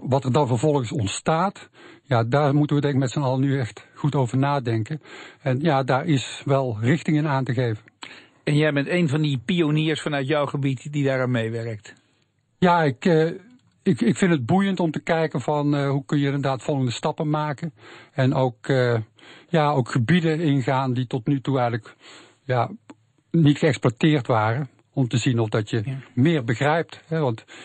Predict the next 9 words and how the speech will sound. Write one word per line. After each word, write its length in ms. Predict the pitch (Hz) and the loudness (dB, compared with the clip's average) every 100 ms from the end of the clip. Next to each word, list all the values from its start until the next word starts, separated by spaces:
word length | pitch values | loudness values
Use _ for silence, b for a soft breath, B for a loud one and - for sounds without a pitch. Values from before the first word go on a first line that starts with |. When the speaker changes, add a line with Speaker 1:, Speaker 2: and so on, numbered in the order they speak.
| B | B
Speaker 1:
in 160 | - 117 | 0 2
die 140 | 151 | 2
zin, 320 | 135 156 135 - | 2 2 0 -4
geneesmiddelontwikkeling 1300 | - 139 156 175 - 143 127 127 110 147 123 123 113 110 B B B | -4 0 2 2 0 0 0 -2 -2 -2 -2 -2 -2 -6 B B B
is 160 | 139 | -6
eigenlijk 380 | - 156 143 123 | -2 0 0 0
een 120 | 131 | 0
heel, 400 | 120 147 165 123 - - B B B B B | 2 2 0 -2 -8 -20 B B B B B
ja, 240 | - 127 | -2 -2